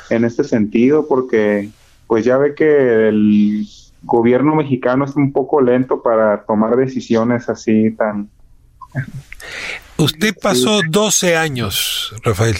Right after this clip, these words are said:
Speaker 2: doce años tras
Speaker 1: Sí.
Speaker 2: las rejas. Eh,
Speaker 1: Sí, sí.
Speaker 2: yo, yo, ¿qué
Speaker 1: De
Speaker 2: edad
Speaker 1: hecho,
Speaker 2: tenía,
Speaker 1: me
Speaker 2: qué edad tenía usted en dos mil ocho?
Speaker 1: Tenía veintiún años.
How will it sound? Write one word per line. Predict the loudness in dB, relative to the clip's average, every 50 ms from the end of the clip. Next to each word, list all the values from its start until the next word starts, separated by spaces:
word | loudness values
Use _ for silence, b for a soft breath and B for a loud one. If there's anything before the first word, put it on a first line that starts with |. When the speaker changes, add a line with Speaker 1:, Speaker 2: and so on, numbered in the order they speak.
| -6 -6 -2
Speaker 2:
doce | 0 0 0 0 0 0
años | 0 0 -2 -2 -2 -4 -2 0
tras | 2 2 4 4
Speaker 1:
Sí. | 2
Speaker 2:
las | 2 0 -2 -2
rejas. | -2 -2 -2 -4 -6 -4 -4 -6 -6 -8 B B B B B B B B B B B B B
Eh, | -2 0 0 2 2 2 2 2 0
Speaker 1:
Sí, | -2 0
sí. | 0 2 2 0 -2 -6 _ _ _ _ -20 -20 -14 -12 -10 -6
Speaker 2:
yo, | -4 -4 -4
yo, | -2 -2 -4 -4 -4 -4
¿qué | -2 0
Speaker 1:
De | 0
Speaker 2:
edad | 0 0
Speaker 1:
hecho, | 0 -2
Speaker 2:
tenía, | 0 0 0 0 0 -2 -4 -6
Speaker 1:
me | -8
Speaker 2:
qué | -4 -2 0
edad | 0 0 0 0
tenía | -2 -2 0 0 0
usted | 0 0 0 0 0 2
en | 2
dos | 0 0 0
mil | 0 -2 0
ocho? | -2 -2 -2 -4 -8 -8 -12 -20 -20 -20 -20 -20 -20 -20 -20 -20 -20 -20 -14 -6 -2
Speaker 1:
Tenía | 0 2 4 4
veintiún | 4 4 2 2 2 2 4 4 4 4
años. | 2 2 2 0 -2 -4 -4 -10 -20 -20